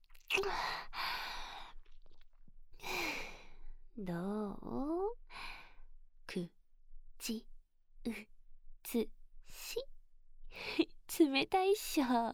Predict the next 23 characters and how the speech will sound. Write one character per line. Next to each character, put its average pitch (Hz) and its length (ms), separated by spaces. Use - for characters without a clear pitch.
こ - 200
う 196 60
い 208 240
う - 100
の、 175 300
前 254 260
か 220 140
ら 202 80
や 202 140
っ - 40
て 285 80
み 277 140
た 302 120
か 269 120
っ 262 60
た - 100
ん - 160
だ 233 80
よ 226 160
ね。 339 680
な 185 100
ん 175 60
か、 - 340